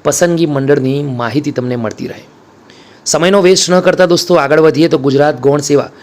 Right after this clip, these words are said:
પસંદગી મંડળની ઓફિશિયલ વેબસાઇટ પરથી આ પી ડી એફ ઓફિશિયલ નોટિફિકેશન કહી શકાય ડાઉનલોડ કરેલ છે, જેની લિંક આજની વીડિયોની નીચે તમને મળશે.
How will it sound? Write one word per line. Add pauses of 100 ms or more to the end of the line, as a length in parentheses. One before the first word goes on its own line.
(240)
પસંદગી
મંડળની
ઓફિશિયલ
વેબસાઇટ
પરથી
આ
પી
ડી
એફ (500)
ઓફિશિયલ
નોટિફિકેશન
કહી
શકાય
ડાઉનલોડ
કરેલ
છે, (380)
જેની
લિંક
આજની
વીડિયોની
નીચે
તમને
મળશે.